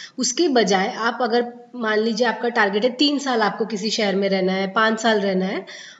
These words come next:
और आपको कार चाहिए ही चाहिए, तो आप यूज्ड कार का ऑप्शन देख सकते हैं क्योंकि वो किफ़ायती भी है और आपके टाइम ड्यूरेशन के लिए बेहतर भी होगा।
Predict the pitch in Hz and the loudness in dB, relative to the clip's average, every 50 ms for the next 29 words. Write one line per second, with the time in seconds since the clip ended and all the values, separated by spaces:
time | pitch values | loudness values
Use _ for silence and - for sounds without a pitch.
0 | - - 226 226 220 214 214 - 311 - - 247 214 233 226 226 247 214 190 185 | -4 -2 0 2 2 0 0 -2 -6 -4 0 0 0 0 0 -2 0 0 0 2
1 | 185 196 202 202 196 - 175 156 156 160 160 156 _ _ _ - - _ _ - | 2 2 2 0 0 -4 -4 -4 -6 -8 -10 -12 _ _ _ -20 -20 _ _ -4
2 | - 349 370 359 349 339 370 381 370 - - 339 330 302 - 311 294 269 277 - | 0 0 2 4 4 4 4 4 2 0 -2 -2 -2 -2 -2 0 0 0 0 -2
3 | 277 269 254 233 233 233 - - 226 190 - - 214 214 202 240 202 233 254 247 | -2 2 4 4 2 2 0 -4 -6 -4 -4 -4 -4 -2 -2 -4 -6 -6 -4 -4
4 | 240 233 247 254 214 - 220 302 302 285 - 262 262 233 277 262 254 277 294 277 | -4 -4 -4 -4 -2 0 2 2 2 2 0 0 -2 0 -2 -2 -2 0 0 0
5 | 240 185 - - - - - - - 214 214 208 202 202 208 - - 262 233 247 | 0 -2 -4 -12 -14 -16 -12 -4 -2 2 4 4 4 4 2 -2 -4 -2 0 0
6 | 208 202 220 220 233 247 233 240 233 - 262 247 233 269 262 269 277 269 247 262 | 0 0 0 0 0 2 2 2 2 2 -2 -2 -2 -4 -4 -2 0 0 0 0
7 | 269 262 269 254 240 226 240 233 214 196 165 165 170 175 175 - | 2 2 2 2 2 4 2 2 2 0 0 -2 -4 -4 -6 -8